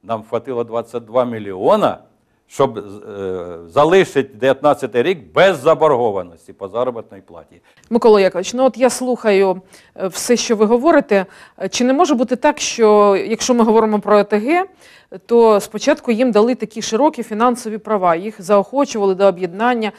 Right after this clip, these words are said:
Speaker 2: Сьогодні, коли в О Т Г іде перевиконання їхніх бюджетів, іде вилучення в державний бюджет, да? І з іншого боку,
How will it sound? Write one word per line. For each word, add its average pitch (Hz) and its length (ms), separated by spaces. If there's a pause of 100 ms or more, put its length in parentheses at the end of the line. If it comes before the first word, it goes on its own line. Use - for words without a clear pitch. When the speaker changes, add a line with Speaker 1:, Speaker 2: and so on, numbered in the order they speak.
(160)
Speaker 2:
Сьогодні, 247 460
коли 220 280
в 202 60
О 208 40
Т 208 140
Г 196 320
іде 196 240
перевиконання 185 720
їхніх 175 320
бюджетів, 254 540 (180)
іде 214 240
вилучення 226 540
в 202 40
державний 185 520
бюджет, 165 420
да? 262 200 (380)
І 247 140
з 220 100
іншого 269 340
боку, 262 460